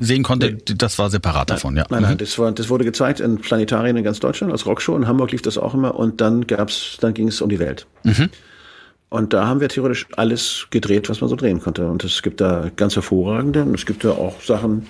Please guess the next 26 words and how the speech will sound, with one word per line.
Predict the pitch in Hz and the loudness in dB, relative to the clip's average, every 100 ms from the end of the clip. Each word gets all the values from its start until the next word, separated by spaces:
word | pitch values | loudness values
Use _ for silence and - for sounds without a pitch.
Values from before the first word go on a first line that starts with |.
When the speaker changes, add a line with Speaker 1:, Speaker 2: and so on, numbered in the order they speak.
| - - | -14 -4
Speaker 2:
die | 110 | -2
man | 92 | 0
jetzt | 90 - | 0 0
mit | 98 | 0
einer | 87 | 0
vier | - 110 | 2 2
bewertet | 117 120 117 127 | 2 -2 0 -2
hätte. | 123 143 143 - - - - - - | -2 -2 -6 -6 -6 -6 -12 -20 -6
Aber | - 98 | 2 4
es | 87 | 4
gab | - 107 | 2 2
auch | 107 | 2
ganz | 110 113 - | 0 0 -2
besondere | - 104 101 110 101 85 | -2 0 4 4 4 2
Sachen | 78 80 | -2 -4
irgendwie. | 73 85 87 | -4 -2 -2
Und | - 90 90 80 | -2 -4 -4 -2
der | 101 95 | 0 0
Clip | - 104 | 0 0
von | - - | 0 -2
Creep | 107 101 | -2 2
Number | 98 92 | 0 2
Two | 110 98 | 0 2
war | 87 67 | 0 -2
ziemlich | - 90 | -2 -2
special, | - - - | -2 -6 -8